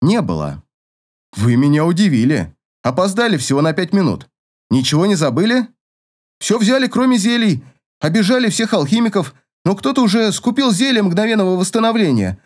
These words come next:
а военный запас продавать не захотели, мол, в звании маловаты. Поэтому только скорые на полминуты. Остальное всё взяли», отчитался за всех Карл.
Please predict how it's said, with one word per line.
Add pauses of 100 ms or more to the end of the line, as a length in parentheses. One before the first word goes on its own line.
(240)
а
военный
запас
продавать (160)
не
захотели, (200)
мол,
в
звании
маловаты. (320)
Поэтому
только
скорые
на
полминуты. (260)
Остальное
всё
взяли», (600)
отчитался
за
всех
Карл.